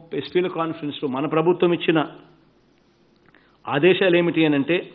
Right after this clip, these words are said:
అన్యాయం అన్నది ఎవరు చేసినా కూడా పార్టీలు చూడాల్సిన అవసరం లేదు, రాజకీయాలు చూడాల్సిన ప-, అవసరం లేదు,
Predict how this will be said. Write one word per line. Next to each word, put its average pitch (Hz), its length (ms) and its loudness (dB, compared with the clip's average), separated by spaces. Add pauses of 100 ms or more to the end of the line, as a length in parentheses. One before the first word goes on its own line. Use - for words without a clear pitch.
(1400)
అన్యాయం 180 580 0
అన్నది 170 280 -2
ఎవరు 147 300 2
చేసినా 151 420 -4
కూడా 131 300 -8 (2000)
పార్టీలు 165 460 0
చూడాల్సిన 151 480 -2
అవసరం 147 360 -6
లేదు, 139 240 -2 (1120)
రాజకీయాలు 156 580 0
చూడాల్సిన 156 420 -4
ప-, 143 220 -8
అవసరం 139 380 -6
లేదు, 143 240 -2